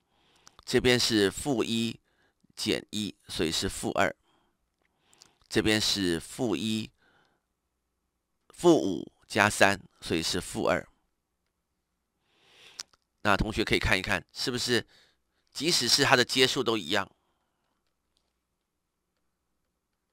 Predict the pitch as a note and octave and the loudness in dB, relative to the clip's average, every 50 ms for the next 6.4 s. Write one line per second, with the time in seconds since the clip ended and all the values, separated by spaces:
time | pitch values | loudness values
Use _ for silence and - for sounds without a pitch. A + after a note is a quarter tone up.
0 | _ _ _ _ _ _ _ _ _ _ _ _ _ _ _ _ _ _ _ _ | _ _ _ _ _ _ _ _ _ _ _ _ _ _ _ _ _ _ _ _
1 | _ _ _ _ _ - - - B2+ C3 A#2+ - B2 B2+ B2+ A2+ - _ _ _ | _ _ _ _ _ -8 -2 2 2 2 2 2 0 0 0 0 -4 _ _ _
2 | _ _ _ - G#2+ G#2 G2 F2 - _ - F2+ E2 - - F#2+ F2 E2+ - _ | _ _ _ -2 -2 -2 -2 -4 -10 _ -16 -12 -10 -8 -8 -8 -8 -10 -16 _
3 | _ _ _ _ _ _ _ _ _ _ _ _ _ - - _ - - _ _ | _ _ _ _ _ _ _ _ _ _ _ _ _ -20 -20 _ -20 -20 _ _
4 | _ _ - - D#3 D#3 D3+ - - A2+ G#2+ - B2 B2+ A2+ G2+ F2+ D#2 - _ | _ _ -10 -6 -4 -2 -2 0 -2 -2 -2 -2 2 4 4 4 4 0 -6 _
5 | _ _ _ _ _ _ _ _ _ _ _ _ - _ _ - - C3 A#2 - | _ _ _ _ _ _ _ _ _ _ _ _ -20 _ _ 2 6 6 6 6
6 | - G#2+ G#2 C3 A#2+ G2 E2+ | 4 4 6 6 6 6 4